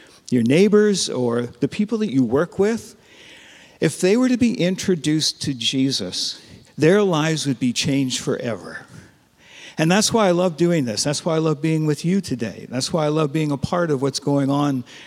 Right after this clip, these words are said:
uh, in terms of Eaglemont. And when you, uh, when you look at your facility and, uh,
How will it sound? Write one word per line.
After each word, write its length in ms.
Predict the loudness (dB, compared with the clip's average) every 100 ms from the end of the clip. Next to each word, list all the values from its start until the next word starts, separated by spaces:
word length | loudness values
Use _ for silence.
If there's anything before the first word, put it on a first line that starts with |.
| -10
uh, 40 |
in 200 | -4 -2
terms 320 | -2 -2 -2 -2
of 120 | -4
Eaglemont. 840 | -2 0 0 0 -2 -4 -10 -18 -20 -20 -20 -20 -6
And 400 | 0 0 0 -2 -4 -6 -12 -20 -20 -20 -20 -4
when 260 | 0 2
you, 400 | 4 4 4 2 0 -4 -10 -18 -20 _ _
uh, 80 | -12
when 180 | -4 0
you 120 | 2
look 220 | 2 2 0
at 180 | -2
your 540 | 0 2 4 4 2 -2 -12 -20 _
facility 840 | -6 -2 2 2 2 -2 -6 -10 _ _ _ -4
and, 380 | -2 0 0
uh, 320 | 0 0 -2